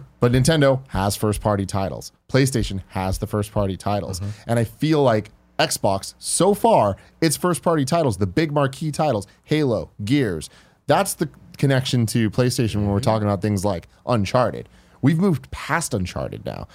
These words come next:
Speaker 1: And I'm not even talking about Last of Us. I'm talking about Horizon. I'm talking about Spider-Man.
Speaker 2: Yeah.
Speaker 1: You know, they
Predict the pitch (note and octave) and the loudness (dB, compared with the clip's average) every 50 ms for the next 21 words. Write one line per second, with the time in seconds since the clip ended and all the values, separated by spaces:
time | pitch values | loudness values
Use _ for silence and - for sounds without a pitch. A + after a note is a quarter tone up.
0 | - - A#2 - - A#2 A2+ B2 C#3+ D#3+ D3 C3 A#2 A2 B2 A#2 G#2+ G2+ G#2+ C3+ | -18 -20 -8 -2 0 0 2 2 2 2 2 2 2 2 2 2 2 2 2 2
1 | F3 F3+ - A2 D#2+ E2 - - G2 - D3 D#3 B2+ F#2+ - - A2+ G2+ G#2 A#2 | 0 0 -2 -4 -6 -6 -6 -4 -2 0 2 2 2 0 -2 -2 -2 0 2 2
2 | C#3+ E3 C#3+ F#2 - - - G2+ - - D3+ D3+ C3+ A2+ - - _ _ - - | 2 2 0 0 -2 -6 -6 -4 0 2 2 2 2 0 -2 -4 _ _ -12 -10
3 | - - - - - F3 E3 C#3 A2+ G#2 E2+ C2+ C2 B2 B2+ G#2+ - - - _ | -10 -10 -8 -6 -4 -2 -2 -2 -2 -4 -4 -4 -4 -4 -4 -4 -6 -12 -12 _
4 | - A#2 B2 B2+ C3+ C#3 C3+ E3 D3 - C#3+ C#3 G#2+ | -2 0 2 2 2 0 -2 -4 -2 0 0 0 0